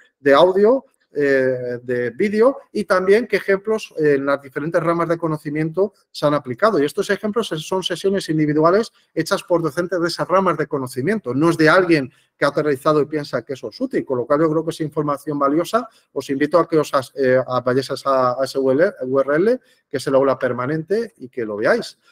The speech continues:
Y con esto ya concluyo, y me he extendido un pelín, eh, con que la inteligencia artificial, eh, eh, ya veis que mi forma de articular el discurso es distinta de la que se suele ver. Todo el mundo abre,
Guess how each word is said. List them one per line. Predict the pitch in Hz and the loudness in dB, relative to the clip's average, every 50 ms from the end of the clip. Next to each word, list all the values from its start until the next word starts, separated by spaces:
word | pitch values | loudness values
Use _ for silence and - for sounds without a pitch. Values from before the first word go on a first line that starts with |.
| _ _ _ _ _ - | _ _ _ _ _ -16
Y | 185 | -8
con | 170 - 202 214 | -4 -2 0 0
esto | 233 - - 240 233 | -2 0 2 2 4
ya | 220 214 202 196 | 4 4 2 2
concluyo, | - 180 165 165 - 208 220 202 190 208 240 233 | 0 -2 -4 -4 -4 -4 0 2 2 2 0 -2
y | 185 | -6
me | 139 | -8
he | 135 | -10
extendido | 139 - - 151 143 147 143 | -10 -10 -10 -6 -6 -4 -4
un | 131 131 | -6 -4
pelín, | - 135 131 151 180 226 233 _ _ _ _ _ _ _ _ | -2 -2 0 0 -2 -4 -6 _ _ _ _ _ _ _ _
eh, | - 175 170 165 165 165 160 160 156 165 165 - - | 2 6 8 8 8 8 8 8 6 4 2 -2 -4
con | - 196 180 175 175 | -2 0 0 0 -2
que | - 180 170 160 156 151 147 147 151 | -2 0 2 4 4 2 2 0 -2
la | 165 160 160 156 156 | -2 -2 0 0 -2
inteligencia | 151 151 156 156 190 202 220 | -2 -6 -8 -8 -6 -6 -6
artificial, | 196 220 202 202 196 - _ 190 190 185 190 233 240 - | -6 -6 -6 -6 -8 -6 _ -2 -2 -2 -2 -4 -6 -8
eh, | 165 156 131 131 131 151 156 - _ - 120 | -6 -6 -6 -6 -8 -14 -20 -20 _ -14 -10
eh, | 127 135 127 - _ 143 139 143 143 143 - _ | -10 -10 -10 -12 _ -16 -14 -14 -14 -14 -8 _
ya | 160 160 | -2 0
veis | 165 190 214 214 | 0 0 0 -2
que | - - 226 185 | -2 -4 -4 -4
mi | 156 151 143 143 139 139 139 135 135 127 | -4 -6 -6 -6 -6 -4 -4 -4 -6 -6
forma | - - 165 165 175 175 | -6 -6 -4 0 2 2
de | 175 165 | 2 2
articular | 165 165 160 170 160 170 160 156 | 2 -2 -4 -4 -2 0 2 2
el | 156 | 2
discurso | 151 139 - _ 180 170 - - 202 220 226 _ - _ _ | 0 -4 -6 _ -8 -8 -2 0 0 0 0 _ -14 _ _
es | - 156 151 | -6 -4 -4
distinta | 151 143 - - - 170 180 196 190 | -4 -4 -6 -6 -8 -4 -2 0 0
de | 170 151 | 2 2
la | 143 131 | 0 -2
que | - 127 | -4 -8
se | - - | -12 -14
suele | - - - 147 139 135 | -10 -6 -4 0 0 2
ver. | 131 180 240 - | 2 2 0 0
Todo | - 170 151 | 0 0 0
el | 143 | 0
mundo | 143 143 147 151 147 135 135 139 - | -2 -4 -4 -2 -2 0 -2 -2 -2
abre, | 143 143 139 147 151 | -4 -6 -6 -6 -8